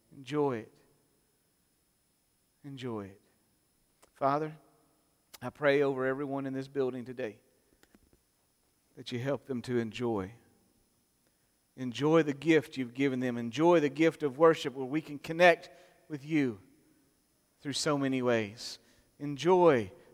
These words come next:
the gift that says, "I can respond to you with all that I am,"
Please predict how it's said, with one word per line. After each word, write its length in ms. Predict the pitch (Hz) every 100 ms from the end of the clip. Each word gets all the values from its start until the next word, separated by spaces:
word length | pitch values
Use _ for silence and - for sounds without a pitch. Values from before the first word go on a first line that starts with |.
| _ _ _ -
the 80 | 156
gift 520 | 147 196 165 - -
that 180 | 156 147
says, 300 | 180 160 165
"I 80 |
can 180 | 165 165
respond 600 | 143 135 - 190 180 180
to 60 | 160
you 200 | 170 175
with 120 | 147
all 200 | 165 175
that 120 | 160
I 80 | 160
am," 220 | 170 160